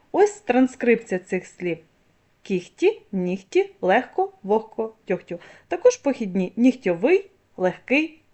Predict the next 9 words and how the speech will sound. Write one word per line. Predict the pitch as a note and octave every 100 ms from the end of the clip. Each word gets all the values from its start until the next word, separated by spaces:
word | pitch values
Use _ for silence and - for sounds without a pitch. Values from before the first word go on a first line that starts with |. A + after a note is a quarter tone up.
| -
вогкий. | F#3 F#3+ - - - _ _ _ _ _ _ _ _ _ _ - - - -
Але | A3+ B3+ C4 F#3
якщо | G3+ - - A#3+
глухий | G#3+ G#3+ A3 C#4
стоїть | - C#4 A#3 A3 -
перед | G3+ G3 F#3
дзвінким, | G3 G#3+ G#3 F3+ F#3+ -
то | F#3
він | E3 G#3+